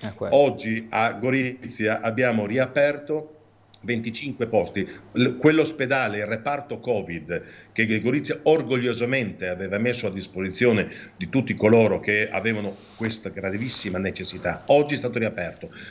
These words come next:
Speaker 2: Ma che cosa significa, ovviamente? Sottrarre spazi per tutti coloro che sono affetti da altre patologie. Significa che chi avrà,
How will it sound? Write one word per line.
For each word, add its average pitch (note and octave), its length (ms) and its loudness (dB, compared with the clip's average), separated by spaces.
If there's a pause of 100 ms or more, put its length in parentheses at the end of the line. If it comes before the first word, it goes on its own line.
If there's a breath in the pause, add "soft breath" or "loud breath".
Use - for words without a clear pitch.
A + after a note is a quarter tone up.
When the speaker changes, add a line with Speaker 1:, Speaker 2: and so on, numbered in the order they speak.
Speaker 2:
Ma B2+ 160 2
che C#3+ 140 0
cosa D3 200 0
significa, G2+ 520 -2
ovviamente? F2+ 540 -4 (220 loud breath)
Sottrarre A#2+ 840 0 (220)
spazi - 800 -4 (300 soft breath)
per B2 160 0
tutti F3 280 -4
coloro C#3 380 4
che A2+ 220 0
sono C3+ 220 -4
affetti C#3 340 -4
da A2 100 0
altre A2+ 180 -2
patologie. G#2+ 540 -2 (220 loud breath)
Significa A2+ 600 2
che A2+ 140 -4
chi B2+ 140 0
avrà, A#2 440 2